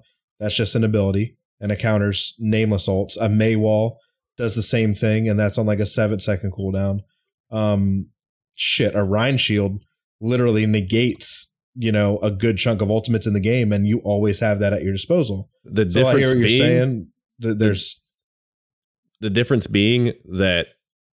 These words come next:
Speaker 2: those abilities require some iota of skill, and they can be circumvented. This ability requires little to no skill and cannot be circumvented unless you destroy that thing first, which is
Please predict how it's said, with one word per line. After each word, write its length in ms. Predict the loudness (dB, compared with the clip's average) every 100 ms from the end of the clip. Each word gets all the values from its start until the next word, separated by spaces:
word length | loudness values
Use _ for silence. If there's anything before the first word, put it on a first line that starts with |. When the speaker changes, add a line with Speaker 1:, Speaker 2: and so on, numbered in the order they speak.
| _ -6
Speaker 2:
those 260 | 0 2
abilities 640 | 4 4 4 4 4 2 0
require 540 | -2 0 0 2 2
some 240 | 0 0
iota 300 | 2 4 4
of 160 | 4 2
skill, 640 | 0 0 4 4 2 0 _
and 300 | 0 2 2
they 220 | 2 0
can 180 | 0 0
be 220 | 2 2
circumvented. 760 | 2 0 0 0 0 -2 -6 -12 _ _ _ _
This 200 | -4 0
ability 420 | 4 4 6 4
requires 640 | 2 2 2 4 2 0
little 220 | 0 2 2
to 120 | 0
no 220 | 2 2
skill 540 | 0 0 2 4 0 -4 _ _ _ _ _
and 380 | -4 0 2 0
cannot 480 | -2 0 2 0 2
be 100 | 0
circumvented 560 | 0 -2 0 0 0 0
unless 300 | 0 0 -2
you 60 |
destroy 480 | -4 -6 -4 0 2
that 160 | 2 -2
thing 200 | -2 -4
first, 520 | 0 0 0 -6 -18 _ _ _ _ _
which 240 | -6 -2
is 260 | 0 0